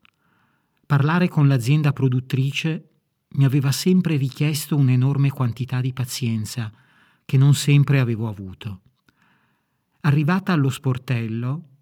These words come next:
mi sono accorta che la persona dall'altra parte del vetro era di pessimo umore e piuttosto sgarbata nei miei confronti.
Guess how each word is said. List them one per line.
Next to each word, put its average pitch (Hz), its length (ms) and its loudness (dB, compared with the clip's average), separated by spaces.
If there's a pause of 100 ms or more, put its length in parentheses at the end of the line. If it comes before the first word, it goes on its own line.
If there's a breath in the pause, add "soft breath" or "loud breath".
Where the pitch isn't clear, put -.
(200)
mi 143 100 0
sono 170 200 0
accorta 147 480 -2
che 131 140 -4
la 135 120 -2
persona 165 500 -2
dall'altra 143 440 -2
parte 156 360 -4
del 139 180 -2
vetro 160 580 -2 (800 soft breath)
era 147 240 0
di 135 140 -4
pessimo 165 560 0
umore 156 760 0
e 131 140 -2
piuttosto 151 560 -4
sgarbata 131 720 -2
nei 127 140 2
miei 113 200 -2
confronti. 104 840 -6